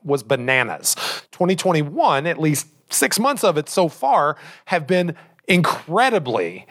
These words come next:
incredibly active. The third quarter took a little bit of a slowdown, but still a traditional seller's market with lots of activity. And here we find ourselves closing out on Q three, wondering, what are we supposed to do that is the best thing for us to be doing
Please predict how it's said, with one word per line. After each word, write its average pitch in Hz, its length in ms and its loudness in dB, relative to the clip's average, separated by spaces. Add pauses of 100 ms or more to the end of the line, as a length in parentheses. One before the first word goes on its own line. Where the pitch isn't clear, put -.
(140)
incredibly 156 720 0
active. 123 560 -2 (200)
The 151 100 -2
third 247 300 2
quarter 240 260 0
took 226 220 -4
a 196 60 2
little 214 440 0
bit 302 140 0
of 233 80 0
a - 20 4
slowdown, 175 800 0
but 170 160 -4
still 226 600 0
a 185 100 2
traditional 165 580 0
seller's 170 480 0
market 113 540 0 (260)
with 147 200 2
lots 104 380 0
of 123 100 0
activity. 175 640 0 (220)
And 127 100 0
here 240 200 -2
we 285 160 2
find 196 340 0
ourselves 110 540 0
closing 226 500 -2
out 160 380 0
on 135 240 0
Q 170 260 0
three, 226 360 0
wondering, 180 520 0 (300)
what 139 320 -2
are 247 100 2
we 226 120 -6
supposed 165 480 0
to 180 80 0
do 139 400 0
that 131 180 0
is 120 120 -2
the 123 100 -2
best 175 380 0
thing 139 180 -2
for 120 160 0
us 110 140 2
to - 80 -12
be 113 100 -4
doing 110 380 0